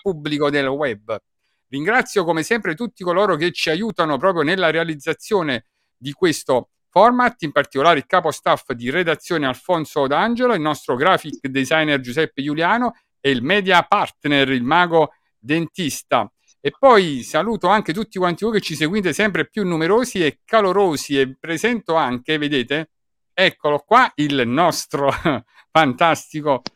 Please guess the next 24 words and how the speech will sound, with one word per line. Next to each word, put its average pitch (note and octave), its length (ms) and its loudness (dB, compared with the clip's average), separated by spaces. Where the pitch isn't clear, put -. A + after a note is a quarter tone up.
opinionista, F#3+ 880 4
il C#3+ 120 0
pezzo G#3+ 360 2
forte G3 420 4
di E3 60 -2
questo E3+ 340 -2
format, A#3 760 0
come D3 200 -2
sempre F#3 300 -4
il D3+ 80 -4
nostro D#3+ 420 -2
Daniele D#3+ 520 0
Buonpane, F#3 840 0
poeta, E3 360 2
filosofo, E3 520 -2
scrittore, E3 760 -2
intellettuale, E3+ 880 2
educatore, D#3+ 520 0
formatore, E3+ 640 0
pensatore, E3+ 560 0
esperto F3 540 -2
di F3 120 -2
etica, F#3+ 320 4
maestro F3 600 0